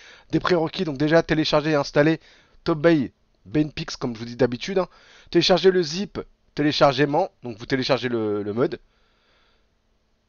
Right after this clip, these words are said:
Et si, euh, et là, vous allez directement le mettre dans, donc moi je vais pas le télécharger. Donc juste pour montrer où moi je l'ai mis. Donc vous voyez supermarket, superma-, supermarket, Baping, Pe-, Pu-, euh, Plubing. Donc vous allez le mettre comme moi.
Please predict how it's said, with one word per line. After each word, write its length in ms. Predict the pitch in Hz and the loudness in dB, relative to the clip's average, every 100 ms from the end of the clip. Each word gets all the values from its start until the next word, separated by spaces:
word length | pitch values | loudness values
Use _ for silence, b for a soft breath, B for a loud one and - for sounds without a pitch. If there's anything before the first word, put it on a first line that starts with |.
| _ _ _ _ - | _ _ _ _ -16
Et 60 | |
si, 260 | - 131 143 | -8 -4 -2
euh, 420 | 123 117 113 110 107 | 0 0 0 -2 0
et 100 | 131 | 6
là, 240 | 151 165 - | 6 6 0
vous 140 | 117 | -2
allez 100 | 135 | 0
directement 400 | 139 127 131 151 | 2 2 2 0
le 40 | 151 | 0
mettre 220 | 156 135 | 0 -2
dans, 60 | 131 | -4
donc 240 | 117 117 | -6 -2
moi 100 | 175 | -2
je 60 | 151 | 0
vais 80 | |
pas 100 | - | 2
le 60 | 196 | 4
télécharger. 560 | 190 170 - 143 156 - _ _ _ _ - | 6 4 4 0 -2 -6 _ _ _ _ -12
Donc 140 | 113 | -8
juste 180 | 127 165 | -6 -6
pour 80 | 160 | -8
montrer 320 | 147 165 - | -4 -2 -2
où 80 | 151 | -2
moi 140 | 147 | -2
je 80 | 127 | -2
l'ai 100 | 131 | -2
mis. 200 | 143 185 - | -4 -8 -14
Donc 80 | 101 | -4
vous 0 | |
voyez 160 | 127 | -4
supermarket, 640 | 127 117 120 117 - 147 - | -4 -2 0 0 -2 -6 -4
superma-, 320 | - 110 107 b b b b b | -6 -4 -6 b b b b b
supermarket, 800 | - - 135 135 - 156 - - _ _ | -2 2 4 4 2 -2 -2 -12 _ _
Baping, 640 | 92 151 156 - 170 101 - _ _ | -4 -2 -2 -6 -6 -8 -12 _ _
Pe-, 220 | - - _ _ _ | 0 0 _ _ _
Pu-, 100 | - | -6
euh, 500 | 107 104 101 98 95 87 _ _ _ - b b b | -4 -2 -4 -4 -8 -10 _ _ _ -20 b b b
Plubing. 440 | - 160 160 202 120 - _ _ - | -6 -4 -2 -4 -6 -10 _ _ -16
Donc 100 | 117 | -8
vous 140 | 123 | 2
allez 80 | 180 | 4
le 80 | 175 | 4
mettre 160 | 185 | 2
comme 160 | - 135 | 2 2
moi. 260 | 143 180 | 4 4